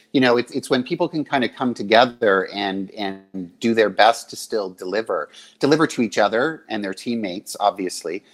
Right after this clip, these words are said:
but also deliver externally to clients and customers who are, you know, going through some of the same kinds of things. And that's what builds brand ultimately, is that,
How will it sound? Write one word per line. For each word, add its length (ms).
but 100
also 240
deliver 440
externally 640
to 200
clients 420
and 100
customers 680
who 220
are, 340
you 80
know, 120
going 320
through 140
some 200
of 100
the 100
same 680
kinds 360
of 80
things. 540
And 140
that's 180
what 100
builds 220
brand 380
ultimately, 600
is 360
that, 360